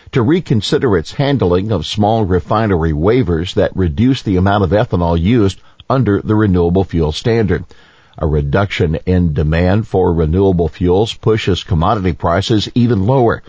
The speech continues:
and farmers are already facing low commodity prices. The lawmakers say that in a letter to E P A's acting administrator, Andrew Wheeler. The letter asked Wheeler to reconsider the position that the E P A has taken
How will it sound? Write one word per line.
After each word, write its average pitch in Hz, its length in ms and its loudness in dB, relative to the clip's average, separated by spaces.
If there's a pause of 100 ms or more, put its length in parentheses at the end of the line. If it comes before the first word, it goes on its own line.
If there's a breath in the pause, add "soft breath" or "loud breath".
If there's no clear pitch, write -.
(280 loud breath)
and 71 140 -6
farmers 95 440 -2
are - 160 -8
already 98 520 2
facing 82 580 -2
low 82 240 0
commodity 76 560 -4
prices. 101 640 -2 (380 soft breath)
The - 80 -14
lawmakers 78 520 -2
say 82 220 0
that 78 280 -4
in 98 160 -2
a 110 60 0
letter 87 360 0
to - 220 -6
E 98 120 2
P 85 220 -2
A's 78 300 -4
acting 90 420 -2
administrator, 80 800 -2
Andrew 85 340 -4
Wheeler. 87 460 -2 (520 loud breath)
The 104 120 0
letter 139 420 0
asked 107 400 0
Wheeler 110 420 2
to 104 260 0
reconsider 127 720 0
the 71 120 -4
position 87 560 -2
that 90 160 0
the - 180 -2
E 110 100 2
P 95 240 0
A 87 120 2
has 76 160 -4
taken 120 400 0